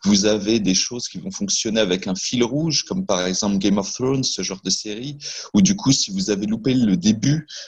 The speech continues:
euh, alors de l'épisode ou encore pire, de la saison ou de la série,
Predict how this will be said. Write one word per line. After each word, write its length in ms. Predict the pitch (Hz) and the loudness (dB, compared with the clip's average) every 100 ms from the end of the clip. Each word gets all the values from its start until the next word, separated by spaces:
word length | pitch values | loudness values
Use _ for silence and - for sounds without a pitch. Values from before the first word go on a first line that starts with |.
| _ - | _ 0
euh, 400 | 104 107 95 90 - | 4 4 4 2 2
alors 320 | 95 104 104 | 2 2 0
de 100 | 104 | 0
l'épisode 800 | 135 127 - 117 123 131 127 92 | 2 0 -4 -2 0 2 0 -2
ou 160 | 113 107 | 0 2
encore 320 | 92 107 - | 2 -2 -2
pire, 400 | - 165 156 98 | 2 4 4 2
de 300 | 92 87 107 | -2 2 2
la 120 | 107 | 2
saison 420 | 110 123 110 127 | 0 -4 -4 -4
ou 60 | 120 | -4
de 80 | 95 | -4
la 80 | 95 | -4
série, 520 | - 98 110 139 | -4 -6 -6 -6